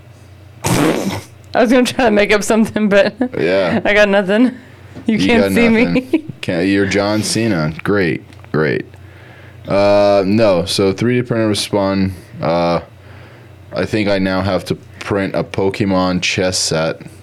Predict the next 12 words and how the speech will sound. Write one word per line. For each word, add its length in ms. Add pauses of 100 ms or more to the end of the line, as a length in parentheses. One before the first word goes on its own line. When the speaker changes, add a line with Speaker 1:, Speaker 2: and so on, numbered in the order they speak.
(1400)
Speaker 1:
Nice. 560
Speaker 2:
So 320
we'll 140
see 260
how 140
that 180
goes. 640
That's 300
what 100
I 120
was 340
asked. 560